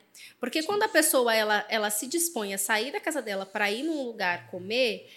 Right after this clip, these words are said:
Speaker 1: ela vai atrás de algo além que enche a barriga, né? Ela
Speaker 2: Sim,
Speaker 1: precisa
Speaker 2: a
Speaker 1: de uma
Speaker 2: experiência
Speaker 1: experiência.
Speaker 2: toda.
Speaker 1: E eu não consigo criar essa experiência só servindo um bom prato.
Speaker 2: Sim, com certeza.
Speaker 1: Então, o atendimento,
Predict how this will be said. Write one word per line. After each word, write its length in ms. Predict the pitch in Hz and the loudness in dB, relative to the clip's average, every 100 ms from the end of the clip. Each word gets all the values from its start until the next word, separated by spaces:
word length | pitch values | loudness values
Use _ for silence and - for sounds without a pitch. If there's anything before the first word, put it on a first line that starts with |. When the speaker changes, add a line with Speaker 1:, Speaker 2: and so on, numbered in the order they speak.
| - | -10
Speaker 1:
ela 160 | 202 208 | -4 -2
vai 180 | 214 208 | 0 -2
atrás 680 | 208 208 190 202 311 330 202 | -2 0 2 2 -2 -6 -6
de 200 | - - | -8 -4
algo 600 | 190 190 185 190 247 311 226 | 0 0 0 -4 -8 -6 -4
além 540 | 220 214 208 269 403 | -2 -2 -2 -2 -4
que 220 | - 349 277 | -6 -4 -4
enche 220 | 254 320 | -4 -4
a 20 | |
barriga, 500 | 311 359 320 202 185 | -4 -2 -2 -2 -6
né? 160 | 180 196 | -6 -2
Ela 140 | 190 | -2
Speaker 2:
Sim, 40 | 196 | -2
Speaker 1:
precisa 320 | 208 233 240 | -4 -4 -4
Speaker 2:
a 40 | |
Speaker 1:
de 360 | 240 208 226 240 | -4 -4 0 0
uma 220 | - 269 | 2 4
Speaker 2:
experiência 480 | 247 - 294 285 453 294 233 123 120 | 4 8 8 8 8 6 6 4 2
Speaker 1:
experiência. 200 | 113 101 | 0 -2
Speaker 2:
toda. 140 | 90 - _ _ _ - - - | -6 -20 _ _ _ -20 -14 0
Speaker 1:
E 60 | |
eu 80 | 254 | 2
não 160 | 302 508 | 4 4
consigo 440 | 480 466 359 339 | 2 4 4 2
criar 280 | 339 269 233 | 0 4 4
essa 160 | 226 240 | 4 0
experiência 540 | - 226 226 247 330 | 0 0 0 -2 -2
só 160 | 330 320 | -2 -4
servindo 500 | 311 302 269 302 311 | -4 -4 -4 -4 -2
um 60 | 269 | -2
bom 160 | 254 | -4
prato. 500 | 294 233 - - - _ _ - | -2 0 0 -6 -18 _ _ -20
Speaker 2:
Sim, 340 | - 101 101 98 | -14 -10 -10 -12
com 160 | - - | -16 -10
certeza. 480 | - 110 110 107 - | -8 -8 -10 -12 -6
Speaker 1:
Então, 480 | 220 208 220 208 - | -4 -4 -6 -8 0
o 140 | 240 | 6
atendimento, 1400 | 226 - 269 339 339 339 262 226 226 254 339 339 370 370 | 6 6 2 2 2 2 2 2 0 0 -2 -4 -6 -6